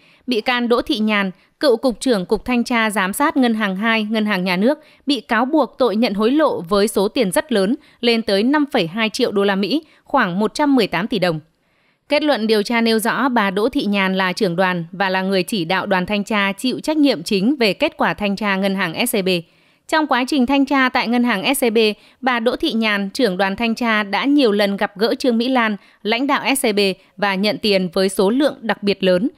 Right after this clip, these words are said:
năm phẩy hai triệu đô la thông qua lãnh đạo S C B là Đinh Văn Thành, cựu chủ tịch, và Võ Tấn Hoàng Văn, cựu tổng giám đốc.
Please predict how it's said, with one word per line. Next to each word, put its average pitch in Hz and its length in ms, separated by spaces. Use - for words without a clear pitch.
năm 330 300
phẩy 185 160
hai 285 220
triệu 262 220
đô 208 120
la 208 140
thông 226 180
qua 214 140
lãnh 202 220
đạo 254 160
S - 100
C 226 100
B 208 40
là 185 200
Đinh 196 180
Văn 190 180
Thành, 180 220
cựu 269 160
chủ 226 180
tịch, 214 280
và 196 360
Võ 202 220
Tấn 214 220
Hoàng 233 240
Văn, 202 240
cựu 247 180
tổng 180 200
giám 170 180
đốc. 233 160